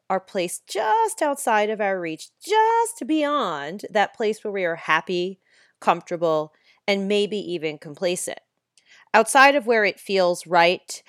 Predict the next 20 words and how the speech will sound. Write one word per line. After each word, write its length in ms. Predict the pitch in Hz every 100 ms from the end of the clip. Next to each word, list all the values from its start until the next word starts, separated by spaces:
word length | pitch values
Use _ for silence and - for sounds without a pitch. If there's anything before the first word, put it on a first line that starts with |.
| - -
and 180 | 160 151
easy 560 | 240 285 233 147 95 185 185
lies 340 | 196 180 185
this 240 | 175 165
no 280 | 180 185 208
man's 320 | 208 175 160
zone, 180 | 160 147
as 140 | 151 160
I 80 |
like 240 | 147 143 -
to 100 | 160
call 280 | - 156 143
it, 120 | -
this 160 | 170
place 380 | - - 214 220
that's 260 | 262 247 - -
almost 380 | 185 180 - _
filled 240 | 175 175 160
with 180 | 170
terror, 560 | - - 254 170 87